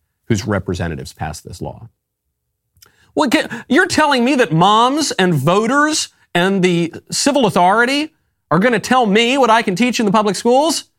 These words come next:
Teachers like me? Yeah, especially teachers like you, man. This issue is a winning issue, and so conservatives shouldn't squish on it. I was sorry to see there was a clip of, uh, Governor Youngkin in Virginia, who won the Virginia governor's race largely on the transgender issue.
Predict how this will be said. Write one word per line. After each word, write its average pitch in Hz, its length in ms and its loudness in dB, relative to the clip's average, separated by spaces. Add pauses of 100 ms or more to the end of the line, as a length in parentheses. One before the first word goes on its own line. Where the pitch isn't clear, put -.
Teachers 247 320 0
like 233 160 0
me? 254 380 -2
Yeah, 95 320 -2
especially 95 580 -6
teachers 85 380 -10
like 82 180 -10
you, 82 120 -6
man. 73 300 -14 (680)
This 117 240 -2
issue 175 320 0
is 143 120 -2
a 135 40 -2
winning 135 440 0
issue, 139 440 -2 (120)
and 101 140 -4
so 104 140 -4
conservatives 110 480 -2
shouldn't 107 240 -4
squish - 320 -4
on 67 120 -8
it. 60 60 -14
I 80 40 -8
was 98 120 -6
sorry 147 240 0
to 127 60 -2
see 113 140 -4
there 101 80 -2
was 95 100 -4
a 92 40 -10
clip - 280 -4
of, 92 260 -6 (600)
uh, 85 160 -2
Governor 107 360 -2
Youngkin 87 680 -4
in 98 100 -6
Virginia, 87 480 -6
who 123 100 -2
won 143 640 0 (340)
the 123 60 -4
Virginia 147 300 0
governor's 143 360 0
race 90 240 -6
largely 120 500 -4
on 117 160 0
the 104 60 -2
transgender 92 680 -4
issue. - 360 -6